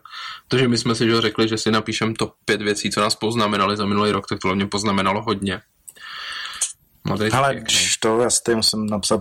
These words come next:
Speaker 2: poznámku, pak to, já si napíšu, ty mluv,
Speaker 1: Napiš si poznámku,
Speaker 2: eh,
Speaker 1: já budu
Speaker 2: k tomu,
Speaker 1: mluvit.
Speaker 2: eh, k na-, těm našim plánům, protože s tím fotbalem, Kopanou si mě přivedl na jednu myšlenku.
Speaker 1: To je dobrý díl, pozvem si Řepku.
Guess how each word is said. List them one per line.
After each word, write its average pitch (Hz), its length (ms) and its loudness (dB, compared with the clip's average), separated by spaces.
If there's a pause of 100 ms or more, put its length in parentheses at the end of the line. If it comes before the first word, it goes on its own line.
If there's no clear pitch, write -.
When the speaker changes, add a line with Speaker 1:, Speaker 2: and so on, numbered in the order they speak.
Speaker 2:
poznámku, 107 580 0
pak 101 220 -2 (180)
to, 104 260 0 (1600)
já 110 80 0
si - 160 0
napíšu, 110 420 0
ty 113 160 0
mluv, 107 360 0
Speaker 1:
Napiš 123 340 -2
si - 80 -4
poznámku, 104 380 2
Speaker 2:
eh, 104 40 0
Speaker 1:
já 104 40 -2
budu 107 160 -2
Speaker 2:
k 110 40 -4
tomu, 107 260 4 (320)
Speaker 1:
mluvit. 98 720 4
Speaker 2:
eh, - 440 -14 (120)
k - 100 -4
na-, 107 180 4 (120)
těm 110 120 4
našim 110 360 4
plánům, 113 340 4
protože 101 360 2
s - 380 4
tím 110 200 -2 (760)
fotbalem, 104 680 2
Kopanou 101 680 0 (380)
si - 160 0
mě 107 100 2
přivedl 104 340 -2
na 104 60 2
jednu 101 180 2
myšlenku. 101 500 2 (220)
Speaker 1:
To 139 60 0
je 127 40 2
dobrý 123 280 0
díl, 117 280 2
pozvem 120 360 0
si - 100 -4
Řepku. - 380 -4